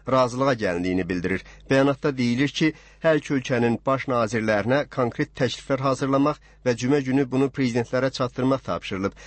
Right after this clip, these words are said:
Kreml bu barədə hələ şərh verməyib. Həmin mübahisə Rusiyadan Belarusa və Avropaya ötürülən neftin dayandırılmasına səbəb olmuşdu. Belarus Moskvanı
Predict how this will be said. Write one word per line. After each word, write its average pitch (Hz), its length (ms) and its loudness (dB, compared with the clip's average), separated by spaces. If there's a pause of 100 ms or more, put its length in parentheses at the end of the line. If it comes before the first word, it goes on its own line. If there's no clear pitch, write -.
(260)
Kreml 170 420 0
bu 156 140 -2
barədə 120 500 2
hələ 117 300 0 (100)
şərh - 360 -4
verməyib. 90 580 0 (380)
Həmin 143 260 4
mübahisə 123 480 -2
Rusiyadan 117 400 -2
Belarusa 101 500 0
və 110 120 2 (120)
Avropaya 120 380 -2
ötürülən 113 500 0
neftin 107 360 0
dayandırılmasına 113 960 0 (100)
səbəb 87 400 -4
olmuşdu. 92 360 -2 (320)
Belarus 127 420 2
Moskvanı 123 880 0